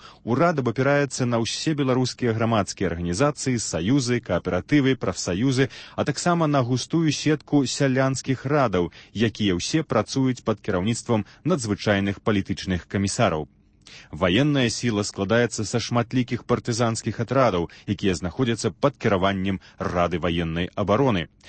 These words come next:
Да партызанскіх атрадаў таксама можна далучыць беларуска-літоўскія дывізіі, якія хоць цяпер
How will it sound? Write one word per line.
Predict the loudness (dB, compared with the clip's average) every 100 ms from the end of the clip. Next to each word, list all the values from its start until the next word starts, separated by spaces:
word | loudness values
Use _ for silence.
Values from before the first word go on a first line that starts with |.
| -20 -14
Да | 0 2 2
партызанскіх | -2 -4 -2 -2 -2 -6 -4
атрадаў | 0 0 2 -2
таксама | -4 -2 -2 0
можна | 0 -2 -2
далучыць | -2 0 -2 -2 -2
беларуска-літоўскія | 2 2 0 -2 -2 0 -2 -2 -2 -2
дывізіі, | 0 -2 0 0 2 0 -2 -10 -4
якія | -2 2 0
хоць | 2 -2 0
цяпер | -2 0 0